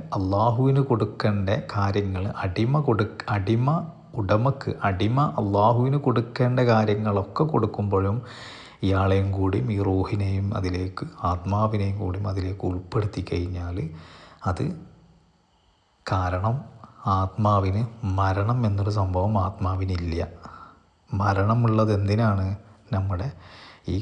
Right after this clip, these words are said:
കണ്ണിൽ കാണുന്ന ഈ ശരീരത്തിനാണ് മരണമുള്ളത്. അപ്പോൾ ആത്മാവിന് മരണമില്ല. അപ്പോൾ ആത്മാവിനെയാണ് നമ്മൾ നല്ലോണം ഉൾപ്പെടുത്തി ചെയ്യേണ്ട കാര്യം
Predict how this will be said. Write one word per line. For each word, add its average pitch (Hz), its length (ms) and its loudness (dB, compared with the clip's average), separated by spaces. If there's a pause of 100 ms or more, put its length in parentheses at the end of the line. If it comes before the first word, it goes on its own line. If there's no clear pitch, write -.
കണ്ണിൽ 92 400 0
കാണുന്ന 95 500 0 (260)
ഈ 98 40 -2
ശരീരത്തിനാണ് 87 880 -6 (800)
മരണമുള്ളത്. 98 640 -2 (1300)
അപ്പോൾ 101 240 2 (500)
ആത്മാവിന് 113 720 4 (120)
മരണമില്ല. 117 580 2 (960)
അപ്പോൾ 98 360 -4 (280)
ആത്മാവിനെയാണ് 107 1200 2 (720)
നമ്മൾ 98 320 0 (840)
നല്ലോണം 104 540 2
ഉൾപ്പെടുത്തി 117 640 2
ചെയ്യേണ്ട 98 480 2
കാര്യം 95 420 -2